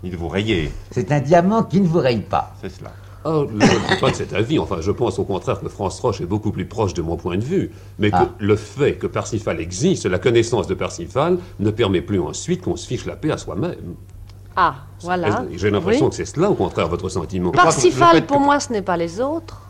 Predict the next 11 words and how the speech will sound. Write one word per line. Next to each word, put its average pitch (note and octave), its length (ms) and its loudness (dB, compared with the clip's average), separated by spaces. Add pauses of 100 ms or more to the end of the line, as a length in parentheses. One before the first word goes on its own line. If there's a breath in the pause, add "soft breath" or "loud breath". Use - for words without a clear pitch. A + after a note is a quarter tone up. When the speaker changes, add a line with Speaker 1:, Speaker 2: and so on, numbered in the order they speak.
(520)
Speaker 1:
Non, B2+ 140 -4
je E2 80 -8
crois B2 160 0
que - 80 -8
le F#2+ 80 -2
fait C3+ 180 -4
que - 60 -8
Parsifal F2+ 720 -4 (180)
existe E2+ 720 -8 (240)
est - 80 -4
rassurant, C#3+ 640 -2